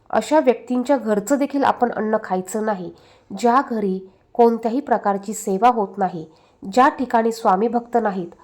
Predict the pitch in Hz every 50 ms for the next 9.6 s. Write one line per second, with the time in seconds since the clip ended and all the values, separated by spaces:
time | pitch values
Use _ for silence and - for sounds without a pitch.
0 | - _ _ _ - - - 220 - - 254 262 247 226 196 - - - 202 202
1 | 190 - 208 196 196 196 190 185 190 - - - 185 196 190 196 196 196 - -
2 | 190 - - 185 180 180 202 - - - - 175 170 170 208 226 - - 180 170
3 | - - - 220 226 214 175 151 151 - 135 - _ _ _ _ _ _ _ _
4 | _ _ _ _ _ _ - 208 190 226 220 226 226 220 220 220 233 220 226 -
5 | 208 185 180 175 208 214 233 240 226 240 226 214 202 196 - 220 - - 180 180
6 | 190 180 185 185 185 180 185 - _ - 196 196 190 196 196 196 - 190 190 190
7 | 185 185 185 180 185 196 190 196 - 165 160 - - 190 170 180 180 180 180 180
8 | 180 175 175 175 175 175 - - 180 175 170 180 - - _ _ - _ _ -
9 | - - 220 208 247 254 254 233 226 156 156